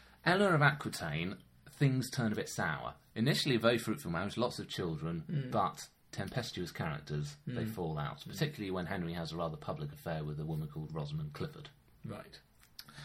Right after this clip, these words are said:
Speaker 1: And Eleanor encourages her children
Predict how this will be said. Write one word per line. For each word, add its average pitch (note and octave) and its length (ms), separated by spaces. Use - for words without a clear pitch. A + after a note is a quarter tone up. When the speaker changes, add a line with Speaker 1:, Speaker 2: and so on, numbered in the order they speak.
Speaker 1:
And - 160
Eleanor A2+ 540
encourages B2 580
her A2+ 100
children A2 480